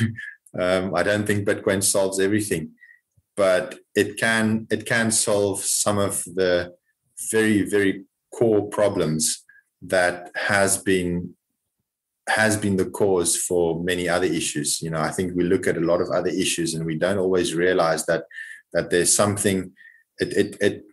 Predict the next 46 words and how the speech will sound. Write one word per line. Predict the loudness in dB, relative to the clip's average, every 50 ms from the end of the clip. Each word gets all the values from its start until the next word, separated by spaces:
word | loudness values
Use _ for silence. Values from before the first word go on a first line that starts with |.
| _ _ -2
it | -2 -2 -2 -6 -4
brings | -2 0 0 0 0 0
me | -2 0
back | 0 0 0 0 -2
to | 0 0
this | 0 0 0
idea | 0 0 0 0 0 2 2 2
that, | 2 2 0 0 -2 -8 _ _
that | -4 -4 -2 -2
money | 0 0 2 2 2 2 2 0
is | 0 2 0 2 2
so | 2 2 0 0
fundamental | 0 0 0 0 0 -2 -2 -2 -2 -4 -2 -2 -2 -2 -2 -6 -8
to | -6 -4 -2
our | 0 0 0 0 0
existence. | -2 -2 -2 0 0 0 -2 -2 -6 -4 -4 -4 -6 -8 -12 _ -20 -20 _ _ _ _ _ _ -4
Um, | -2 -2 0 0 0 -2 -2 -2 0
it, | 2 2 4 4
it | 2 2 2 0
really | 0 0 2 2 2 0 2 2
is, | 2 2 2 0 -2 -2 -2
you | -2
know, | -2 -2 -2 -2
one | 0 0 0 0
of | -2 0 0
those | 0 0 0 0 -2 -2 0
very, | 0 2 2 2
very | 2 0 0 0 0
basic | 0 0 0 0 0 0 -4 -4 -8 -6
things | -6 -6 -4 -2 -2
that | -2 -2 -4 -4
we | -4 -2
need | -2 -2 -2 -2
for | 0 0
survival, | 0 0 2 2 2 4 4 2 2 0 -4 -6 -6 -4
you | -2
know. | -2 -2 -4 -6 -10 _ -20 -20 -20 -20 -20 -20 _ _ _ _ -4
Um, | -2 0 0 0 0 -2 -2
no | -2 -2 -2
matter | 0 0 2 2
where | 2 2 2 2
you | 2 0 0 0 0
are | 0
on | 0 -2 -2
the | -6 -4
planet, | -2 -2 0 0 -2 -2 -4 -8